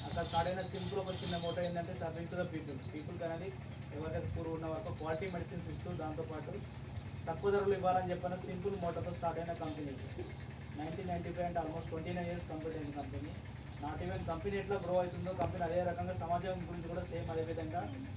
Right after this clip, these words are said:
ఇన్వెస్ట్‌మెంట్స్, దాంతోపాటు కార్యక్రమాలు చేయడం కూడా దినదినాభివృద్ధిగా కంపల్సరీ చేస్తూ వస్తుంది అన్నట్టు. మీరు ఒకవేళ తీసుకుంటే, ఒకవేళ చిన్న ఎగ్జాంపుల్, లాస్ట్, లాస్ట్ త్రీ ఇయర్స్ బ్యాక్ అయిన పాండమిక్ కోవిడ్ టైంలో వచ్చేసి మనకు తీసుకుంటే, ఆ టైంలో మ్యాన్‌కైండ్ ఫార్మ్ అనేది హైయెస్ట్ ఇన్వెస్టర్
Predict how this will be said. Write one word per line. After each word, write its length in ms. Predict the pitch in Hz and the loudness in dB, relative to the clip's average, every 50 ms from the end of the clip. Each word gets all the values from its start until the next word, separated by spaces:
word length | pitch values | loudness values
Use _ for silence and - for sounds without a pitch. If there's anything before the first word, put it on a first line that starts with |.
| - - - | -2 -2 -2
ఇన్వెస్ట్‌మెంట్స్, 540 | 151 160 170 190 185 185 - 190 180 - - | -2 0 0 0 -2 -2 -2 -2 -2 -2 0
దాంతోపాటు 500 | 185 170 165 160 165 165 160 170 165 165 | 2 2 2 2 2 2 2 2 2 2
కార్యక్రమాలు 580 | - 156 156 165 165 - 175 175 175 170 156 | 2 0 2 2 2 2 2 2 4 4 4
చేయడం 200 | - 160 156 156 | 4 2 2 2
కూడా 160 | 160 160 170 196 202 - - - - - - - - - - - | 2 2 2 2 2 0 -2 -2 -2 -4 -4 -4 -4 -4 -4 -4
దినదినాభివృద్ధిగా 760 | - 165 170 180 190 196 196 190 185 - - 170 170 180 190 | -2 0 0 0 4 6 6 6 4 4 0 0 0 0 2
కంపల్సరీ 440 | 185 180 165 - 170 170 180 180 180 - 175 | 2 2 2 2 2 0 0 0 0 0 0
చేస్తూ 240 | 175 175 170 202 196 | 0 2 4 4 4
వస్తుంది 300 | 185 180 180 - - 160 | 4 4 2 0 0 0
అన్నట్టు. 280 | 151 147 147 - - - - - - - - - - - - - - - | 0 0 0 -2 -2 -2 -2 -2 -2 -2 -2 -2 -2 -2 -2 -2 -2 -2
మీరు 120 | 156 165 170 | 2 2 2
ఒకవేళ 200 | 170 185 185 170 | 4 4 2 0
తీసుకుంటే, 440 | - 180 196 185 - 214 202 208 | 0 0 0 0 0 2 2 4
ఒకవేళ 280 | 202 190 190 185 185 180 175 - - - | 4 4 4 2 2 2 0 0 -2 -2
చిన్న 140 | 175 175 180 | 0 0 0
ఎగ్జాంపుల్, 440 | 175 165 151 190 185 180 180 175 165 | 0 0 0 0 0 0 2 2 2
లాస్ట్, 260 | 160 156 156 - 156 151 147 143 | 2 0 0 0 0 0 0 0
లాస్ట్ 240 | 143 156 165 170 - | 2 2 2 2 2
త్రీ 100 | - 165 | 0 2
ఇయర్స్ 260 | 170 190 196 196 - | 4 4 6 6 6
బ్యాక్ 220 | - 180 170 170 175 | 6 6 6 6 6
అయిన 220 | 175 175 175 175 170 - - | 4 2 2 2 0 0 0
పాండమిక్ 420 | 170 165 165 175 175 170 165 - | 0 0 0 0 0 0 0 0
కోవిడ్ 240 | 160 160 160 175 160 | 0 0 0 0 0
టైంలో 240 | 170 170 160 160 156 | -2 -2 -2 -2 -4
వచ్చేసి 280 | 147 - 151 147 147 151 | -4 -4 -6 -6 -6 -4
మనకు 320 | 147 147 151 147 - - | -4 -4 -2 -4 -4 -4
తీసుకుంటే, 380 | 147 147 - - 151 147 147 147 | -4 -6 -6 -6 -6 -4 -2 -2
ఆ 120 | 147 151 | 0 0
టైంలో 340 | - - 156 156 160 180 180 | 0 -2 -4 -4 -2 -2 -2
మ్యాన్‌కైండ్ 460 | 175 165 160 165 165 170 185 185 - | -2 -2 -2 -4 -2 -2 -4 -2 -2
ఫార్మ్ 240 | 180 170 170 165 170 | 0 0 0 0 -2
అనేది 220 | 160 160 160 175 | -2 -2 -2 -2
హైయెస్ట్ 480 | 175 160 147 151 165 180 180 180 - 208 | -2 -2 -2 -2 -2 -2 -4 -4 -4 -4
ఇన్వెస్టర్ 560 | - 185 170 165 175 - - - - 156 - | -4 -4 -2 -2 -2 -2 -2 -2 -4 -6 -6